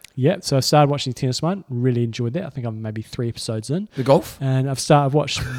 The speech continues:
Speaker 1: one of the golf ones as well.
Speaker 2: They're good?
Speaker 1: I just struggle. Golf is just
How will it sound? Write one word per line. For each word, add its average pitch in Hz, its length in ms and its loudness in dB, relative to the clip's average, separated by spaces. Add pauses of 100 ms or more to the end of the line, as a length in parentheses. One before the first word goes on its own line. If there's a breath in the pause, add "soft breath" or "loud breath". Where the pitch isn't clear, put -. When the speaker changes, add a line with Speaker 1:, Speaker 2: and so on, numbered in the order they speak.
Speaker 1:
one 151 180 8
of 135 80 4
the 131 60 2
golf 131 280 2
ones 117 220 -2
as 117 140 -8
well. 120 240 0
Speaker 2:
They're 143 200 4
good? 185 200 4 (840 soft breath)
Speaker 1:
I 156 100 -6
just - 260 -6
struggle. 160 360 0 (140)
Golf 190 320 2
is 151 180 -4
just - 640 -4